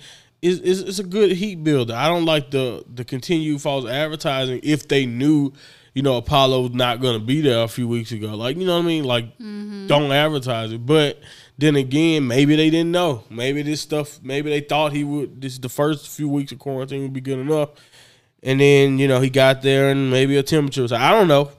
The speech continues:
Speaker 1: I'm just talking. I don't know anything.
Speaker 2: And if he
Speaker 1: And,
Speaker 2: legit
Speaker 1: uh, and
Speaker 2: did,
Speaker 1: I don't know, but
Speaker 2: if he
Speaker 1: either way it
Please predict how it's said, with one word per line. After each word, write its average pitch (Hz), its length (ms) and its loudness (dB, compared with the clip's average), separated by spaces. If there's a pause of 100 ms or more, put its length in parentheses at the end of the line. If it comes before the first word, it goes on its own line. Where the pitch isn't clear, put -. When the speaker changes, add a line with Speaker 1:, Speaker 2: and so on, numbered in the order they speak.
(140)
Speaker 1:
I'm 180 180 0
just 170 160 -4
talking. 143 440 0
I 131 140 0
don't 139 240 0
know 135 300 2 (280)
anything. 120 680 0 (300)
Speaker 2:
And 285 100 -4
if 311 140 -4
he 320 100 -4
Speaker 1:
And, 131 240 2
Speaker 2:
legit 123 160 0
Speaker 1:
uh, 123 80 2
and 117 80 0
Speaker 2:
did, 131 140 2
Speaker 1:
I 156 120 4
don't 143 200 4
know, 113 260 -2
but 123 320 0
Speaker 2:
if 262 120 -2
he 294 100 0
Speaker 1:
either 156 120 2
way 147 180 4
it - 0 -